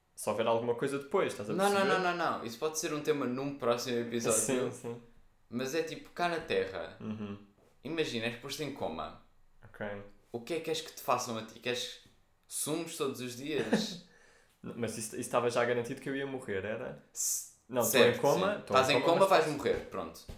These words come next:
Speaker 2: És o setting, portanto
Speaker 1: As pessoas têm que se começar a preparar.
Speaker 2: Têm de se começar a preparar. O que é que curtias que acontecesse?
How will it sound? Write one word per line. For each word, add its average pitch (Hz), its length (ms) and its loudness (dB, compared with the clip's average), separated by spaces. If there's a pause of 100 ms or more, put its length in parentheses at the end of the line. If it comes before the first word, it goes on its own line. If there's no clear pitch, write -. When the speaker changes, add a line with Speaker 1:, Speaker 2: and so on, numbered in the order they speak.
(460)
Speaker 2:
És 117 200 2
o - 40 -8
setting, 87 420 -2 (120)
portanto 95 480 -2 (300)
Speaker 1:
As 110 100 -12
pessoas 120 300 -6
têm 135 140 -2
que 135 60 -8
se - 60 -10
começar 127 360 -6
a 127 60 -2
preparar. 123 580 -4
Speaker 2:
Têm 87 200 -14
de - 80 -14
se - 80 -16
começar 98 280 -4
a - 20 -4
preparar. 90 600 -4 (1300)
O - 60 -10
que 147 100 -10
é - 20 -12
que - 60 -16
curtias - 260 -10
que - 100 -16
acontecesse? - 760 -12